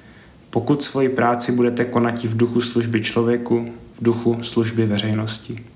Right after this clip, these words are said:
Konec citace. A tak bych tohle krátký zamyšlení nad tím, jak stavět druhého předního než sebe,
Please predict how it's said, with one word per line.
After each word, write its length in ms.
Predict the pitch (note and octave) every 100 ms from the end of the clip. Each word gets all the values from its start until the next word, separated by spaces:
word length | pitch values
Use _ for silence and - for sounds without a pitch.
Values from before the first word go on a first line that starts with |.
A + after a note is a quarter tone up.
| - - - - -
Konec 300 | - A2+ A2+
citace. 420 | - - G#2+ - - - - - - - - - - - - - - - - - - - -
A 100 | -
tak 180 | - B2
bych 120 | D#3
tohle 240 | - C3+ D#3+
krátký 680 | D3 B2 B2 - D#3+ E3 D3+ -
zamyšlení 840 | A#2 A2 A#2+ - - B2+ C3+ C#3+ - - - - - - - - - - - - - - - - - - - -
nad 200 | A#2+ A2
tím, 540 | - C3 C3 B2+ B2+ -
jak 300 | B2+ B2 - - - - - - - -
stavět 640 | - A#2+ A#2 C3 C3 B2+
druhého 840 | A#2+ A#2+ A#2+ B2 B2 C3 B2+ B2+ B2+
předního 420 | - A2+ A#2+ C3
než 180 | C3+ C3
sebe, 440 | - A#2 A2+ B2+